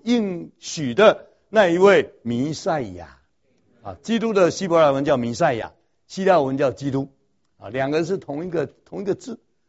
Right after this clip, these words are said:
不过不同的语文。像我们翻基督，那是中文，哎，弥赛亚，那是希伯来文的翻译。啊，好，那么这样一位来了，他在地上啊，就开始尽职事，开始要建立啊，天国，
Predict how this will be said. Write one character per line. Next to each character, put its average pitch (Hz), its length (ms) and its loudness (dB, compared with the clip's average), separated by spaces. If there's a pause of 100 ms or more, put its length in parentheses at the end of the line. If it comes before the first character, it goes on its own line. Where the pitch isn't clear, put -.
(160)
不 175 80 -6
过 170 60 -2
不 143 140 -4
同 185 180 0
的 190 120 6
语 139 120 0
文。 110 320 -4 (560)
像 185 140 0
我 160 40 2
们 143 200 -2
翻 151 240 0
基 175 160 -8
督， 156 200 -4 (100)
那 123 120 -8
是 113 140 -8
中 113 180 -6
文， 95 180 -12 (800)
哎， 113 260 -4
弥 135 180 -2
赛 220 200 4
亚， 135 240 2
那 127 140 -4
是 123 120 -8
希 - 160 -10
伯 135 140 -2
来 113 160 -2
文 104 220 -10 (200)
的 104 80 -18
翻 135 240 -10
译。 160 140 -12 (400)
啊， 101 180 -10 (300)
好， - 400 6 (240)
那 233 140 2
么 208 320 4 (160)
这 254 100 2
样 254 140 8
一 214 40 0
位 226 160 8
来 139 220 2
了， 160 220 -2 (280)
他 185 160 0
在 185 100 2
地 165 160 -4
上 156 240 0
啊， 117 200 -6 (180)
就 165 120 -2
开 156 140 0
始 113 160 -6
尽 147 220 -4
职 110 180 -12
事， 104 180 -18 (960)
开 180 140 0
始 143 100 -4
要 160 140 2
建 170 300 4
立 165 180 -2
啊， 101 140 -6 (200)
天 175 300 -4
国， 95 360 -10